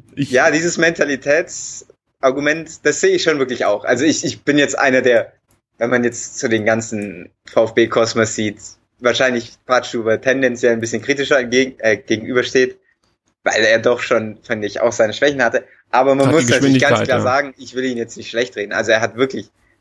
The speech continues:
Speaker 2: dieses Mentalitätsargument, das ist wirklich für mich ein Fakt. Also du, du merkst, das merkst du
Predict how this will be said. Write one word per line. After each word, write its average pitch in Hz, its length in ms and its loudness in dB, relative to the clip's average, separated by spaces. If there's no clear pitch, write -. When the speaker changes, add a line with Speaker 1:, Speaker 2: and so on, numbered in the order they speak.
Speaker 2:
dieses 107 180 -6
Mentalitätsargument, 113 1200 2
das 107 140 -4
ist - 160 -8
wirklich 117 340 -4
für - 120 -12
mich 113 140 0
ein 104 60 -6
Fakt. - 420 -2
Also 113 180 0
du, 113 160 -4
du - 160 -16
merkst, 120 480 0
das 113 160 -2
merkst 123 320 0
du 107 120 -4